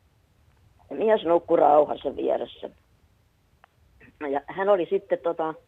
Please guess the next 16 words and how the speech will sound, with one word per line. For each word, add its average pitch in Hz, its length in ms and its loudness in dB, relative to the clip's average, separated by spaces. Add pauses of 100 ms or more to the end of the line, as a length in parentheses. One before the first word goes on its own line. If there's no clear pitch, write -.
(1200)
opiskeli 165 540 -2
vielä, 160 340 2
oli, 143 280 -2 (480)
oli, 151 280 -6 (800)
ö, 143 160 -6 (180)
luonnontieteitä 151 880 -4 (100)
opiskelemassa, 143 720 -6
oli 143 160 -2
eläintieteellisessäkin. 135 1160 -4
Niin 139 140 -6
mä 196 120 -8
sanoin, 196 120 -8
että 170 140 -4
otan 175 220 -2
nyt 147 120 -6
noin 151 300 -4